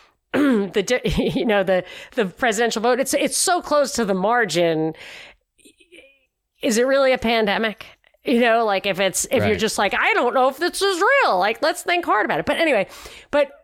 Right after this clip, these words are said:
Speaker 1: the one thing is for sure, the pro-vaccine propaganda is, uh, n-, nonstop. And I,
Speaker 2: <laughs>
Speaker 1: I, I was surprised that my tweets got through yesterday. I'm really surprised. And I, and I wonder if they are getting suppressed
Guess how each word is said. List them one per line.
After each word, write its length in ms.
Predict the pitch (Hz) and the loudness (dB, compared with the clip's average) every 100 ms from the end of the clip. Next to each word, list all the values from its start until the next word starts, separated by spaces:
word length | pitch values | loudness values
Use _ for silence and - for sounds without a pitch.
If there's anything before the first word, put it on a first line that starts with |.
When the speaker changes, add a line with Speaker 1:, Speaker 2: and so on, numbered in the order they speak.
| - | -6
Speaker 1:
the 320 | 233 294 277 - - 214 | -2 0 0 -4 -6 -4
one 280 | 254 302 359 | 0 2 2
thing 220 | 330 277 | 2 0
is 140 | 226 226 | 0 -2
for 100 | 220 | -4
sure, 480 | - 269 175 165 170 - - _ 349 | 0 2 2 0 -4 -12 -20 _ -12
the 720 | 240 214 220 202 190 196 - - | -2 0 0 0 0 -2 -6 -10
pro-vaccine 1400 | - 254 269 285 277 214 226 202 - 247 233 208 196 - - | -2 0 2 2 2 0 -2 0 -2 0 2 2 0 -4 -6
propaganda 840 | 220 208 202 170 196 202 175 160 - | -2 -2 -2 -2 0 0 -2 -2 -2
is, 580 | 220 185 165 165 156 - _ | 0 2 2 -2 -4 -8 _
uh, 60 | 262 233 | -6 -6
n-, 460 | 302 208 190 214 - | -2 0 2 0 -2
nonstop. 1120 | 226 196 214 226 226 233 220 - 214 160 120 - - - - - - - - - - | 0 2 2 2 0 0 -6 -6 -4 -2 -4 -12 -20 -20 -20 -20 -20 -18 -16 -8 -4
And 180 | 240 214 | 0 0
I, 480 | 233 226 233 240 226 - | 0 0 0 0 0 -4
Speaker 2:
<laughs> 60 | 208 | -4
Speaker 1:
I, 160 | 233 | -2
I 120 | - 254 | 0 0
was 180 | 269 | 2
surprised 580 | - - 214 277 311 185 | 0 -4 -2 0 0 -2
that 120 | 190 | -2
my 160 | 196 175 | -2 -2
tweets 400 | - - 220 - | -4 -6 -6 -4
got 200 | 180 151 | -4 -6
through 260 | - 226 247 | -4 -4 -2
yesterday. 460 | 156 - 156 143 | -4 -4 -6 -4
I'm 160 | 147 180 | 0 2
really 200 | 247 214 | 2 0
surprised. 420 | - 208 165 147 | -2 -2 -2 -2
And 140 | 151 - | -4 -2
I, 220 | 175 - | -2 0
and 380 | 202 170 165 175 | 0 2 2 0
I 120 | 190 | -2
wonder 340 | 180 214 214 170 | 0 0 0 -2
if 100 | - | -2
they 120 | 170 | -2
are 140 | 151 | -2
getting 280 | 165 165 147 | -2 -2 -2
suppressed 640 | - 170 180 156 - - | -6 -6 -6 -6 -6 -10